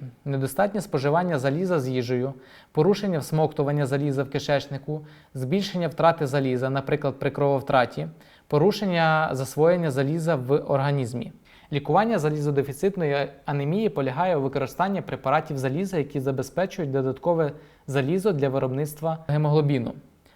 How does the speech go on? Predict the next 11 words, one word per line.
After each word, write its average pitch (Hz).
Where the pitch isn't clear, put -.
Також 214
можуть 175
бути 175
розглянуті 147
інші 175
методи 143
лікування, 143
в -
залежності 160
від 143
причин 156